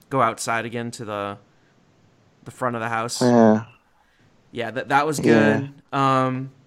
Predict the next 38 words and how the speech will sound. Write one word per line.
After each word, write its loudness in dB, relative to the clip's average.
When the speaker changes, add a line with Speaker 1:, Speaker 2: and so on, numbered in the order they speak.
Speaker 1:
the -6
final 0
scene -4
was -6
pretty -8
good. -4
Um, -8
there's, -4
there's -6
some -8
really -6
good -8
ho-, -6
really -6
good -6
stuff -6
in -6
there, -8
but -10
yeah, 0
the, -4
the -14
resets -8
really -4
kind -6
of, -16
kind -4
of -6
took -4
it 2
out 4
of -8
the -6
house -2
a -10
little -10
bit. -12
But -8